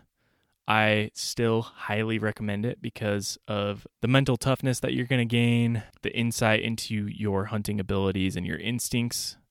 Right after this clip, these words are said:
that happen. And if you're gonna do it, I would highly recommend getting, you know, going prepared. You know, take a shovel with you,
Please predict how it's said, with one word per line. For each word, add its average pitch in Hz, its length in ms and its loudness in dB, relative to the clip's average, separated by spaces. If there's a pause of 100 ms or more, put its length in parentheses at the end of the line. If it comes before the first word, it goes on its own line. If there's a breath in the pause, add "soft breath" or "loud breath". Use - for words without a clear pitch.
(100)
that - 140 -4
happen. 110 440 -2 (640 soft breath)
And 104 300 0
if 107 120 -4
you're 110 100 -2
gonna 113 200 2
do 110 260 6
it, 110 180 6
I 107 100 0
would 104 120 -2
highly 101 240 0
recommend 95 640 -2 (320)
getting, 98 420 -4 (240)
you - 80 -4
know, 107 180 0 (100)
going 135 260 8
prepared. 107 520 2 (220)
You 127 80 -6
know, 107 180 -2
take - 200 -2
a 151 40 -4
shovel 135 340 6
with 127 180 6
you, 135 220 4